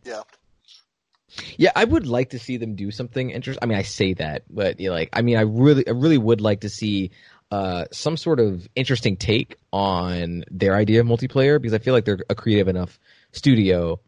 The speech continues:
Speaker 2: Um, the last time I remember some, something, like, really turning my head in that way was the Spies versus Mercs in Splinter Cell. Um, I would love to see something more than just a standard deathmatch in this.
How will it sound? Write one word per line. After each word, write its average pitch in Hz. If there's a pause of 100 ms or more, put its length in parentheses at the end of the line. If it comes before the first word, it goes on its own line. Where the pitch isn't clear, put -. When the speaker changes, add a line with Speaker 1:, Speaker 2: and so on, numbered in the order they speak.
(140)
Speaker 2:
Um, 90
the 90
last 107
time 117
I 107
remember 101
some, 98
something, 107 (520)
like, 98
really 101 (220)
turning 104
my 92
head 95
in 92
that 82
way 92
was 90
the -
Spies 95
versus 92
Mercs -
in 92
Splinter 98
Cell. 131 (640)
Um, 87 (420)
I 104
would 110
love 95
to 95
see 87 (560)
something 101
more 87
than 85
just 87
a 82
standard -
deathmatch -
in -
this. -